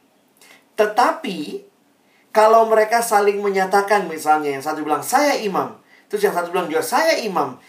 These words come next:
terus kemudian yang satu bilang, "Iya, kamu imam," lalu yang satu juga bilang, "Iya, kamu imam," maka itu dianggap sah, gitu ya. Ini jadi unik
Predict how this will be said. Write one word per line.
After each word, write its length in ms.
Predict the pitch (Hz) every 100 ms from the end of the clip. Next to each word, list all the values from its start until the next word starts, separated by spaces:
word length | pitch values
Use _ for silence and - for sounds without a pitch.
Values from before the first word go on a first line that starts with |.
| _
terus 180 | 220 247
kemudian 240 | 214 202 208
yang 80 |
satu 160 | 190 185
bilang, 240 | 165 156
"Iya, 400 | 151 226 190 -
kamu 320 | 185 196 262 285 208
imam," 320 | 160 135 147 208 - -
lalu 240 | 180 175
yang 60 | 170
satu 240 | 175 196
juga 160 | 180 175
bilang, 320 | 170 165 165
"Iya, 320 | - 190 202
kamu 400 | 160 196 226 247 202
imam," 400 | 165 147 151 226 - - -
maka 640 | 165 226 247 - 160 -
itu 240 | 202 190
dianggap 640 | 185 185 156 160 147 147 -
sah, 380 | - 180 - - - - -
gitu 240 | 151 147
ya. 320 | 143 175 180 - _ -
Ini 160 | - 190
jadi 160 | 196
unik 320 | 175 170 170